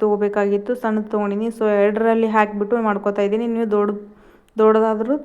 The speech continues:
ತೊಗೋಬೋದು, ಅದರಲ್ಲಿ ಒಂದೇ ರೀತಿಯಾಗಿ ಮಾಡ್ಕೋಬಹುದು. ಮೊದಲಿಗೆ ಸಾಸಿವೆ ಜೀರಿಗೆ ಹಾಕಬೇಕು ಶೇಂಗಾ ಪುಟಾಣಿ ಹಾಕೋದಾದ್ಮೇಲೆ. ಹಾಗೆ ಒಂದು ಹತ್ತರಿಂದ ಹದಿನೈದು ಬೆಳ್ಳುಳ್ಳಿನ ಜಜ್ಜಿಬಿಟ್ಟು ಹಾಕ್ಕೊಂಡಿದ್ದೀನಿ. ಎರಡು ಥರ ಖಾರ ಹಾಕ್ಕೊಂಡಿದ್ದೀನಿ, ಉಪ್ಪು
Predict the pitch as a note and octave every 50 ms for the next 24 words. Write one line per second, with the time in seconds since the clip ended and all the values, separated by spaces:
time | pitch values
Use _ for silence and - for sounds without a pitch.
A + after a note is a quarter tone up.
0 | - - A3 G#3 G#3+ G#3+ G3+ G#3+ G#3 G#3 G#3+ A3 G#3+ G#3+ G#3+ G#3+ A#3 A#3+ A3+ A3
1 | G#3+ G#3 G#3+ G#3 G#3 G#3+ G#3 - G#3+ G#3 A3 A#3 A#3 A3 G#3 G3+ G3+ G3+ G#3 G3+
2 | G3+ F#3 F#3+ G#3 G3+ G3+ G3+ A#3 E4 G#4 - - - - - _ _ _ _ _
3 | _ _ _ _ _ _ _ _ _ _ _ - A#3 A3 A3 A#3+ B3 B3+ C4 B3+
4 | B3 A3+ A3 A3+ A#3+ A#3+ A3+ G#3 A3+ A3+ G#3+ A3+ G#3+ A#3 B3 A#3 A3+ G#3+ G#3+ G3+
5 | G3+ G3+ G3+ - A#3 B3+ B3+ - A3 G#3+ G#3 G#3 G#3+ G#3+ G#3+ G#3+ G#3+ A3 A3+ A3+
6 | A3+ A3 A3+ - G3+ - G#3 G#3 G#3 G#3 G#3 G#3 G3+ G#3 G#3+ G3+ G3+ G3+ G3 G3
7 | G3+ G3+ G#3+ C4 E4+ F4 - - - - - _ _ - - A3+ G#3+ G#3 A3 C#4+
8 | D#4 D4 - - - A3+ A3 G#3+ A3 G#3+ A3 A3 G#3+ G#3+ G#3 G3+ G#3+ - G#3 G#3+
9 | G#3+ G#3+ A3 G#3+ G3+ G3 G#3 G#3+ G#3+ G#3+ B3 A3+ G#3+ G#3+ G3+ G3+ G3+ G#3 G#3 G#3
10 | G#3+ G#3 G3+ G#3 G3+ G3+ G3+ G3 G#3 G3+ G#3 G#3+ G3+ G3+ - G#3 G3 G3 G3 G3
11 | G#3 A#3 D4+ G4+ G4+ - - - - - - - _ _ - A3 G#3+ G#3 G#3 G#3
12 | G#3 G#3+ G#3+ G#3 G#3 G#3 G#3+ A3 G#3 G#3 A3 A3 G#3+ G#3+ G#3+ G#3+ G#3+ G3+ G3+ G3+
13 | G3+ G3+ G3+ G#3+ A#3+ C4 A#3+ G#3+ G3+ - - -